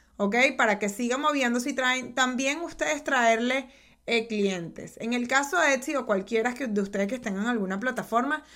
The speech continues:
la realidad es que cuando ustedes abren una tienda en esa plataforma, la intención principal es que esa plataforma les lleve gente. Pero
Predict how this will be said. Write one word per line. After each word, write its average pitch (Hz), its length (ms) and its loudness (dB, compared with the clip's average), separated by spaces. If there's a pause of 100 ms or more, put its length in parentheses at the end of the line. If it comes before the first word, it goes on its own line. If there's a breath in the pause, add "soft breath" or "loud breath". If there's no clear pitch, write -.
(180 loud breath)
la 214 100 0
realidad 254 320 4
es 349 60 0
que 381 60 -2
cuando 349 180 0
ustedes 247 380 -6 (200)
abren 294 300 4
una 302 200 -2
tienda 294 220 -4
en 294 60 -6
esa 277 200 -4
plataforma, 226 680 -4 (240 loud breath)
la 202 120 -2
intención 214 460 -2
principal 262 460 -2
es 262 80 -10
que 277 60 -4
esa 247 160 -2
plataforma 262 680 -2
les 170 160 -4
lleve 175 240 0
gente. 262 400 -4 (560 soft breath)
Pero 311 640 4